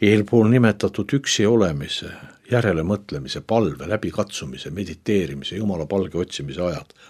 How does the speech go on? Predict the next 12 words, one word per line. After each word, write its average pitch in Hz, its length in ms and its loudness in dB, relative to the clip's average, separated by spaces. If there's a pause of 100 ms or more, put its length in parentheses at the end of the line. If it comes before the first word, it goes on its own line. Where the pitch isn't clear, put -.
(140)
aitavad 85 400 -10
siin 73 160 -10
kindlasti - 400 -12
kaasa. - 460 -12 (2250)
Olen 147 200 8
näinud 170 260 6
ka 135 140 -2
seda, 170 240 2 (180)
et 98 140 -2 (380)
väärtuste 143 560 0
sügavaks 113 560 0
mõistmiseks 95 720 -2